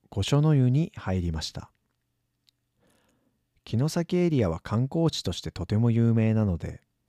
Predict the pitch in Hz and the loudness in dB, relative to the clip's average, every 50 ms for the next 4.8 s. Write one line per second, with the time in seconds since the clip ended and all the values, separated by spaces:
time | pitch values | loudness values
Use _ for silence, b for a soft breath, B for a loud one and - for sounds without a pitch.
0 | _ _ _ - - - 104 113 135 143 147 - 131 107 95 85 80 76 - _ | _ _ _ -20 -6 -2 0 0 0 0 2 0 0 2 2 0 -2 -4 -6 _
1 | - 120 139 139 - - 139 139 135 143 135 131 131 131 131 - 123 - - 113 | -2 -2 -2 0 0 2 0 2 2 2 2 2 2 0 0 -2 -2 -2 0 -2
2 | 101 - - 85 - - - 92 - - _ _ _ _ _ b b b b b | -2 -2 -4 -8 -8 -8 -8 -10 -12 -12 _ _ _ _ _ b b b b b
3 | b b b b b b b b b b b - 98 - - 143 147 135 - - | b b b b b b b b b b b -8 -6 -4 0 0 0 2 4 4
4 | 131 127 - 131 120 113 - - 113 101 101 90 80 78 78 | 2 4 4 2 0 2 0 0 0 0 2 0 0 -2 -4